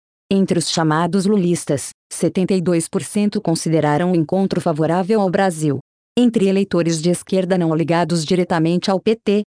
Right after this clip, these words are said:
o índice chegou a setenta e seis por cento. Entre os eleitores independentes, cinquenta e seis por cento avaliaram a reunião de maneira positiva. Já entre os eleitores de direita,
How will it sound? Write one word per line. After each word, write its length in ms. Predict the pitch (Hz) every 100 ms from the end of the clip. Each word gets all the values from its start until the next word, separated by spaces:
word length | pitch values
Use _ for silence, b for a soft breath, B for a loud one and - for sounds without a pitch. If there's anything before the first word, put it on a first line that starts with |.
| -
o 120 | 208
índice 340 | 196 185 -
chegou 420 | 190 233 180 180
a 40 | 185
setenta 440 | - 185 190 180
e 60 | 175
seis 300 | - 175 165
por 160 | 196
cento. 460 | 160 - 143 123 120 - _ _ -
Entre 260 | 196 190 175
os 80 | 190
eleitores 540 | 196 196 175 170 160
independentes, 920 | 180 180 214 220 190 170 156 - 202 - _ -
cinquenta 540 | - 262 - 156 143
e 80 | 180
seis 280 | - 226 220
por 180 | 247 240
cento 340 | - 190 202
avaliaram 600 | 196 185 190 175 165 180
a 40 |
reunião 440 | 180 165 160 156 170
de 120 | 160
maneira 420 | 175 156 170 170
positiva. 760 | 165 180 175 196 - 143 117 - _ _ _
Já 220 | 208 196 190
entre 240 | 185 170
os 140 | 165
eleitores 520 | 202 196 196 175 165 156
de 140 | 185
direita, 540 | 170 220 175 185 214